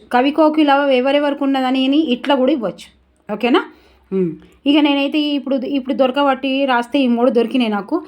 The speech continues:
మీకు ఇంకేమన్నా దొరికితే నన్ను అందుకే చెప్తున్నా, మస్తు హెడేక్ అవుతుంది. అవి ఊకే ఇట్లా చూసి చూసి కళ్ళన్నీ చక్కెర వస్తుంది. మరి మీకు ఇంకెక్కడైనా దొరికితే, ఎందుకంటే మీరు మొత్తం బుక్ మొత్తం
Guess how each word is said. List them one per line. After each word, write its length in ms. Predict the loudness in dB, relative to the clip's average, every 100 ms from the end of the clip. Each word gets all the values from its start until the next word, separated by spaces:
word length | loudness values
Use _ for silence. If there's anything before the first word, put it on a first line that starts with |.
| -14 _
మీకు 220 | 2 4 4
ఇంకేమన్నా 480 | 4 4 2 0 0 0
దొరికితే 520 | 2 2 2 0 0
నన్ను 200 | 2 0
అందుకే 300 | 0 0 0
చెప్తున్నా, 340 | -2 -2 -2
మస్తు 340 | -2 -4 -2 0
హెడేక్ 360 | 2 2 2
అవుతుంది. 340 | 2 0 -4 -4
అవి 140 | -4
ఊకే 300 | -2 0 0
ఇట్లా 180 | 0 0
చూసి 380 | -2 -4 -4 -4 -6
చూసి 200 | -6 -4
కళ్ళన్నీ 440 | -4 -2 -2 -4 -6
చక్కెర 220 | -6 -4
వస్తుంది. 460 | -4 -4 -4 -4 -6 -10 -20 -4
మరి 120 | 0 0
మీకు 200 | 0 0
ఇంకెక్కడైనా 520 | -2 -2 0 0 0
దొరికితే, 560 | 2 0 0 0 -2 -4 -12 -2
ఎందుకంటే 320 | 0 2 2
మీరు 160 | 2 2
మొత్తం 560 | 0 -4 2 4 4
బుక్ 260 | 0 -2 0 0
మొత్తం 760 | -2 -10 _ -4 2 4 2